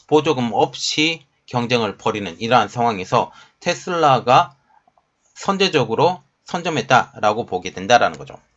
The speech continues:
테슬라는 지난해 중국 내 판매량이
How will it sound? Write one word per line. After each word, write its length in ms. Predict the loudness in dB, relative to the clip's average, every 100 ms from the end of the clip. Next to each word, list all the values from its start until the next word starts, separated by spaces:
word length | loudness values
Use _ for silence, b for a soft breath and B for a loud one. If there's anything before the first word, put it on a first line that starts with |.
| B B B _
테슬라는 520 | -2 2 4 6 4
지난해 1080 | 0 2 4 4 2 -4 -2 0 2 0 -4
중국 300 | -8 -8 -4
내 180 | -2 -2
판매량이 680 | -4 -4 -2 0 -2 -4 -6